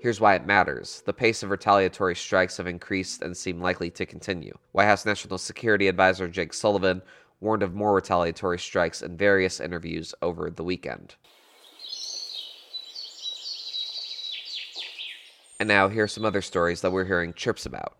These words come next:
The U S-backed, Kurdish-led Syrian Democratic Forces said yesterday a drone attack hit a training ground in eastern Syria on Sunday. No casualties were reported among U S troops, but the attack on a base housing U S troops killed six allied Kurdish fighters.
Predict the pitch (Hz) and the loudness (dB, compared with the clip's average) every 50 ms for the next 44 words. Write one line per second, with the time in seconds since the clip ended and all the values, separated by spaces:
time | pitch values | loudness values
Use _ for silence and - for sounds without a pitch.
0 | _ _ _ - - 92 101 104 101 98 - - - 92 92 95 - - - - | _ _ _ -6 -2 2 4 4 4 4 2 6 8 10 10 8 6 2 -14 -10
1 | - - 104 90 90 - - - 98 95 90 90 - - 107 101 95 92 92 90 | -2 0 0 2 0 0 2 6 6 6 6 4 0 0 0 2 2 2 0 2
2 | 92 92 87 90 - - 95 85 85 - - - 110 104 95 - - 95 - - | 2 0 0 0 2 4 4 4 4 2 0 2 2 2 2 2 -4 -4 -2 0
3 | 101 90 82 92 98 - - - 107 95 98 95 95 62 73 90 87 - 107 104 | 0 2 4 2 2 2 0 -2 0 4 4 4 4 2 0 -2 0 2 2 2
4 | 101 95 - - 104 95 95 - - - 98 92 87 - - 110 101 92 90 90 | 2 0 2 4 6 6 6 4 2 -2 -2 -2 -2 -2 0 0 0 0 0 0
5 | 87 87 87 87 87 82 76 73 80 - 101 98 - - 92 85 - - - 95 | 4 4 4 4 4 2 -2 -6 -4 -4 -4 -4 -4 -8 -8 -10 -8 -4 0 0
6 | 87 87 85 85 82 - - 78 87 85 - - 92 82 76 58 50 50 - _ | 2 2 4 2 2 2 0 -2 -4 -6 -4 -2 -2 -2 -2 -6 -8 -8 -10 _
7 | _ - - 107 - - 107 98 98 - 98 - 107 101 90 - 90 90 90 90 | _ -2 -2 0 2 4 4 4 4 2 -2 -4 -2 -4 -2 -2 0 0 2 0
8 | 87 - - 107 95 85 82 85 87 85 85 82 87 85 87 98 98 92 87 - | 0 0 2 2 2 2 0 -4 -4 -4 -4 -4 -4 -2 0 2 4 4 4 2
9 | - - - - 80 73 73 - - - - _ - _ _ _ - - 98 - | -2 -10 -8 -6 -6 -6 -6 -6 -8 -10 -10 _ -18 _ _ _ -4 -2 -2 4
10 | - 95 90 - - 101 92 92 - 98 92 92 80 87 90 90 - - - 107 | 4 4 4 6 6 6 6 6 4 2 0 2 2 2 2 2 2 -2 2 2
11 | 98 95 - - 90 80 85 87 87 95 98 92 87 - - - - - 80 78 | 2 2 2 -2 -6 -6 -6 -4 -2 2 2 2 2 2 -2 -8 -6 -4 -4 -4
12 | - - - - - - 90 85 - - - 104 - - - - 92 87 85 85 | -6 -10 -12 -8 -2 -2 -2 -2 -2 -2 -2 -2 -2 0 2 4 4 4 4 2
13 | 82 - - 92 85 78 80 - - - - 92 85 78 57 50 50 - - - | 0 -2 -2 0 0 0 -2 -6 -4 2 4 4 4 4 0 -8 -10 -12 -16 -18